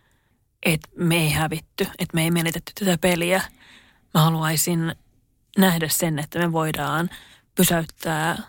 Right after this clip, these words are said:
luontokato ja biodiversiteetin hupeneminen ja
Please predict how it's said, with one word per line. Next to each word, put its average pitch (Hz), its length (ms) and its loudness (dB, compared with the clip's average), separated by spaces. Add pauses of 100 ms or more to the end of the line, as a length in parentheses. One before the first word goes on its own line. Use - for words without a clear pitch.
(100)
luontokato 170 680 2
ja 165 180 -2 (220)
biodiversiteetin 180 1000 0 (160)
hupeneminen 170 720 -2
ja 170 180 -2